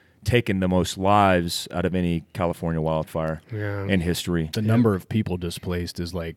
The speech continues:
Speaker 1: Oh, it's
Speaker 3: insane,
Speaker 1: crazy.
Speaker 3: too.
Speaker 1: It's
Speaker 3: Like, the
Speaker 1: hundreds,
Speaker 3: shelter, they're running
Speaker 1: yeah.
Speaker 3: out of shelters and
Speaker 1: Yeah, and then, uh, Will, our buddy Will, uh, Harbin from Kickside just sent me, uh, some pictures.
Speaker 3: Yeah,
Speaker 1: And,
Speaker 3: the
Speaker 1: um,
Speaker 3: city.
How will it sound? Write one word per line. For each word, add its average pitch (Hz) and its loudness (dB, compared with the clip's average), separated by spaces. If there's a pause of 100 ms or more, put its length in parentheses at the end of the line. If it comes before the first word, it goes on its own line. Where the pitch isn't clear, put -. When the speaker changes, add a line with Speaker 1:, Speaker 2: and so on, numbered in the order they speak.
(140)
Speaker 1:
Oh, 98 2
it's 85 -2
Speaker 3:
insane, 110 2 (100)
Speaker 1:
crazy. 90 -2
Speaker 3:
too. 92 -2
Speaker 1:
It's 90 -4
Speaker 3:
Like, 92 0
the 104 0
Speaker 1:
hundreds, - 0 (320)
Speaker 3:
shelter, 113 2
they're 101 0
running 101 2
Speaker 1:
yeah. 90 2
Speaker 3:
out 92 -2
of 85 -4
shelters 95 -2
and 85 -10 (140)
Speaker 1:
Yeah, 92 0
and 90 2
then, 117 2
uh, 95 2 (100)
Will, 101 4
our 90 0
buddy 95 4
Will, 92 4
uh, 85 -4
Harbin 87 2
from 82 -8
Kickside 85 -2
just 82 -6
sent 85 -2
me, 85 0 (640)
uh, 87 0
some 85 -4
pictures. 85 -4
Speaker 3:
Yeah, 90 -6
Speaker 1:
And, 90 -2
Speaker 3:
the 90 0
Speaker 1:
um, - 2 (220)
Speaker 3:
city. 78 -10